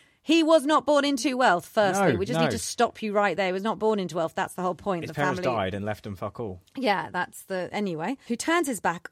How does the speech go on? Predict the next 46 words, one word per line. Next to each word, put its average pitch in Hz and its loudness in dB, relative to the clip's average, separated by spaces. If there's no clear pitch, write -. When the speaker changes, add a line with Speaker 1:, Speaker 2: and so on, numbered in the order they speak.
Speaker 1:
on 180 -6
it - -14
in 175 -8
favour 196 -6
of 160 -6
a 170 -6
failing 220 -4
writing 196 -6
career, 165 -6
some 208 -4
work 190 -2
at 117 -8
a 151 -12
bookstore, 175 -8
and 151 -10
a 151 -12
struggling 202 -4
relationship 165 -8
with 156 -12
a 160 -8
mercurial 190 -4
woman 165 -4
whose 160 -10
interest 190 -10
in 160 -8
him, 156 -8
while 156 -4
faint, 190 -12
is 143 -12
never 160 -8
really 160 -6
explained. 151 -12
This 185 -8
book - -6
never 196 -6
seemed 190 -8
to - -12
end 214 -6
or - -8
pick - -14
up, - -6
and 165 -10
skipping 202 -10
to - -18
the - -12
end 160 -10